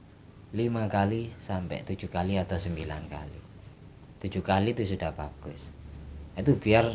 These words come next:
semula, seluruh tubuh kita itu tersirami cahaya, cahaya zikir yang kita baca. Eh,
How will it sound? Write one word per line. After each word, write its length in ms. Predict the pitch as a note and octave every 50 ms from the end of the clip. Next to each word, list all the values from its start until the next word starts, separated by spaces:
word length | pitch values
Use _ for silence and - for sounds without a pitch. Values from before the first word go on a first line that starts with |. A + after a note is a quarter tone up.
| - - - - - - - - - - - - - -
semula, 720 | - - - A#2 A#2 A#2 A#2+ A#2+ A#2+ A#2+ A#2+ A#2 B2 B2 -
seluruh 400 | - - A#2+ A#2+ B2 B2 B2 A#2
tubuh 320 | - A#2+ G2+ G#2 G2+ F#2+
kita 320 | - A2 G2 - - G2+
itu 160 | G#2+ A2 C#3 - -
tersirami 1400 | B2 A#2 A2 G2 - - - - - - - - - - - - C#3+ C3+ C#3 B2 B2 A#2 A2 G#2+ G2+ G2+ F#2+ F2+ E2+
cahaya, 640 | - - F2 D#2 D#2+ D#2+ D#2+ D#2+ D#2+ D#2 D#2 - - - - - - - - - -
cahaya 480 | - A#2+ F#2 D#2+ E2 F2+ F#2+ F#2+ F2
zikir 400 | - G2 F#2+ F#2 - A2 G#2 F#2+
yang 80 | F#2 F2+
kita 320 | F2 - E2 - E2 D#2
baca. 420 | - - D2+ D2 - - - - - - - - - - - - - - - - - - - - -
Eh, 200 | F2+ F#2 F2+